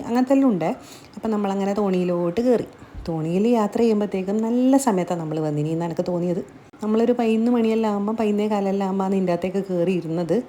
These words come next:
അപ്പോഴത്തേക്ക് നല്ല നട്ടപ്പരിയുന്ന വെയിൽ വന്നിട്ടുണ്ടായിനി. ഇതിനെല്ലാം ശരിക്കും പറഞ്ഞിട്ടുണ്ടെങ്കിൽ ഒന്നിക്കൽ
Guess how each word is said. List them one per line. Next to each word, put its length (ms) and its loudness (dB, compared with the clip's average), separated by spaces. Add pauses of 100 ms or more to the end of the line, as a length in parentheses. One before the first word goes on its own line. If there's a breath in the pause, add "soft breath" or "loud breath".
(320 loud breath)
അപ്പോഴത്തേക്ക് 500 -6
നല്ല 360 -6 (100)
നട്ടപ്പരിയുന്ന 720 -2
വെയിൽ 320 0
വന്നിട്ടുണ്ടായിനി. 640 -4 (360)
ഇതിനെല്ലാം 500 4
ശരിക്കും 340 2
പറഞ്ഞിട്ടുണ്ടെങ്കിൽ 540 -2
ഒന്നിക്കൽ 300 2